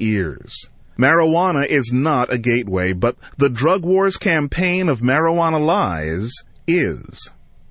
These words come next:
For the Drug Truth Network, this is Phil Jackson.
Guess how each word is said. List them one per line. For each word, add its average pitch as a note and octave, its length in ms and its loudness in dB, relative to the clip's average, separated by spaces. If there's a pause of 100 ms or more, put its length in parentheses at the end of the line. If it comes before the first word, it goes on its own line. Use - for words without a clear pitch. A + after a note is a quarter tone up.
(160)
For F#3+ 160 2
the F3+ 120 4
Drug E3+ 500 0
Truth - 580 -2
Network, C3 720 -4 (360)
this G#2+ 240 0
is G#2+ 120 -4
Phil B2+ 160 0
Jackson. A#2 520 -8